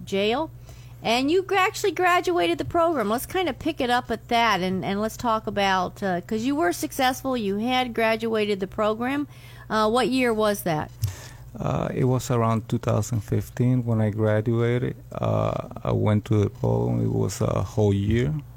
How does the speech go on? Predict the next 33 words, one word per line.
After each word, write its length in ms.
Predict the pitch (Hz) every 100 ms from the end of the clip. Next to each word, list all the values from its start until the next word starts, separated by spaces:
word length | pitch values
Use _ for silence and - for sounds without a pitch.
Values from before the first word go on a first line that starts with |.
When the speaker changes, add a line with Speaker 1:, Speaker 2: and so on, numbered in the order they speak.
| - -
Speaker 2:
Uh, 460 | 50 50 50 50 - - - - - - - -
it, 280 | 139 123 131 -
it 60 | 143
was 320 | 135 127 -
actually 520 | 123 123 - 127 120
a 80 | 101
great 320 | 92 110 104
journey 360 | 104 110 113 113
being 320 | 107 107 107
in 220 | 104 104
the, 280 | 101 104 110 -
in 160 | 104
the 80 | 98
mission. 500 | 101 110 - 151 160 - - -
And, 500 | 110 110 110 107 104
uh, 260 | 107 104 101
when 200 | 101 101
I 120 | 104
finished 640 | - - 117 123 135 135 -
the 80 |
program, 640 | 127 131 131 131 139 135 -
uh, 540 | - - - 53 - 113
started 480 | - - 110 107
going, 420 | - 110 110 117 -
uh, 360 | 120 117 - - -
to 420 | 117 110 117 120 - - -
barber 360 | 123 131 120
school, 340 | - - 110 -
pick 260 | 123 117 -
up 200 | 120 -
from 220 | - 110
barber 240 | 110 107 104
school, 200 | 123